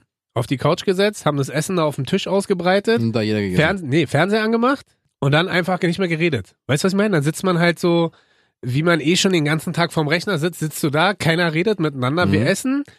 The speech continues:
Speaker 1: dann, äh, gucken wir noch, dann schlafen wir ein, dann wachen wir wieder auf, dann gehen wir schlafen und dann fängt der nächste Tag an.
Speaker 2: Ja, ja.
Speaker 1: Und dann haben wir irgendwann gesagt, okay, das nervt uns, wir zwingen uns jetzt mal,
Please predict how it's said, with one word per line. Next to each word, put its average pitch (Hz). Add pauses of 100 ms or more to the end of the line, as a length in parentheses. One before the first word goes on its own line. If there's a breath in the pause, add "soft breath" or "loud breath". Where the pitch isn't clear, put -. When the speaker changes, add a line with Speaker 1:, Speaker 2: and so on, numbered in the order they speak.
(300 soft breath)
Speaker 1:
dann, 160
äh, 170
gucken 214
wir 214
noch, 220
dann 160
schlafen 160
wir 156
ein, 202
dann 180
wachen 160
wir 151
wieder 151
auf, 180
dann 165
gehen 151
wir 151
schlafen 156
und 160
dann 143
fängt 139
der 143
nächste 131
Tag -
an. 90
Speaker 2:
Ja, 104
ja. 117 (120)
Speaker 1:
Und 113
dann 131
haben 131
wir 170
irgendwann 185
gesagt, 170
okay, 165
das 147
nervt 147
uns, 160
wir 147
zwingen 185
uns 202
jetzt 196
mal, 220